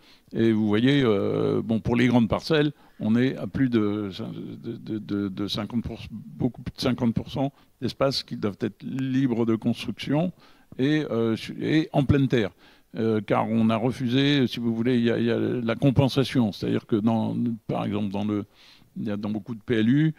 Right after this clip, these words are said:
je crois que c'était le cas à Nantes, dans le, le Plume, il y a, on dit, bah, euh, je sais pas, un mur végétalisé, ça égale zéro vingt, euh, enfin, ou une toiture végétalisée,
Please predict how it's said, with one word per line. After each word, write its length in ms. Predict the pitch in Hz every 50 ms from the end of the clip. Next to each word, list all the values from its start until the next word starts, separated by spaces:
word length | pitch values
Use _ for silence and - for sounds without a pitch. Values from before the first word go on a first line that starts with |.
| - _ _
je 80 | -
crois 160 | - 117 113
que 60 | - -
c'était 240 | - 110 - -
le 80 | 110 -
cas 220 | - 117 110 110
à 40 | 110
Nantes, 320 | 117 117 123 135 143 135 120
dans 140 | 107 104
le, 320 | 110 113 113 117 120 117 117
le 120 | 110 113
Plume, 280 | - - - 160 165 156 - - - - - _ -
il 20 | 135
y 40 | 127
a, 100 | 139 135
on 140 | 123 123 120
dit, 180 | 113 131 151
bah, 300 | 151 127 120 113 107 113 117
euh, 100 | 110 101
je 100 | 92 -
sais 60 | 117
pas, 140 | 107 113 117
un 140 | 117 117 120
mur 200 | 123 127 117 117
végétalisé, 720 | 117 110 110 110 - 120 113 120 117 110 120 131 135 135
ça 200 | - - 117 107
égale 260 | 107 113 120 123 113
zéro 340 | 104 113 110 98 104 107 107
vingt, 420 | 104 113 117 113 113 117 117 117 117
euh, 180 | 107 101 98 98 107 113 - - -
enfin, 160 | 185 - - 120 117 - - - - - - _ -
ou 340 | 107 113 110 110 110 113 113
une 80 | 117 107
toiture 640 | - 123 117 - - - 120 113 117 127 123 123
végétalisée, 880 | 117 110 101 101 98 - 127 117 117 113 101 101 110 113 123 127 139